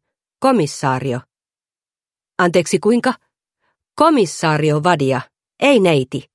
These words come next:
Hiljaisuus. "Pyydän anteeksi. Komissaario,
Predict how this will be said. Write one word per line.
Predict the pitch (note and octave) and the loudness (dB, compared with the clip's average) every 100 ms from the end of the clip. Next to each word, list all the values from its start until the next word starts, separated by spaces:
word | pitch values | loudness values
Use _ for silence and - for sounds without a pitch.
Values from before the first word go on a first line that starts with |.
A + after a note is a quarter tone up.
| _ _ _ _ _ _ _ _ _ D#3+ | _ _ _ _ _ _ _ _ _ -2
Hiljaisuus. | D3 B2+ C3 - A#2 - - _ _ _ _ _ _ _ | 0 -2 -6 -10 -12 -14 -20 _ _ _ _ _ _ _
"Pyydän | F#3 G3+ A#3 | 2 4 4
anteeksi. | F#3+ D#3+ C#3+ C#3+ D3 D3 _ _ _ _ - | 2 0 -2 -4 -10 -12 _ _ _ _ -2
Komissaario, | A#3 A3 C#3+ - C3+ C3 C3+ | 2 2 0 -2 -4 -2 -2